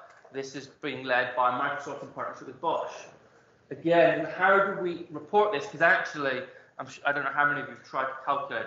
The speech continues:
scope one, two, and three emissions. It's nigh on impossible to get, and you're pretty much guessing.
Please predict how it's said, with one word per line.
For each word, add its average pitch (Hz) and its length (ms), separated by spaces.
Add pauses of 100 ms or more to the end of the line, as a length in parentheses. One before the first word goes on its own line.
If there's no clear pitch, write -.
(100)
scope 131 360
one, 120 200
two, 120 260
and 113 160
three 123 180
emissions. 143 560 (380)
It's 160 180
nigh 131 340
on 120 240
impossible 117 560 (420)
to 113 60
get, - 300 (100)
and 127 120
you're 127 80
pretty 127 360
much 107 200
guessing. - 340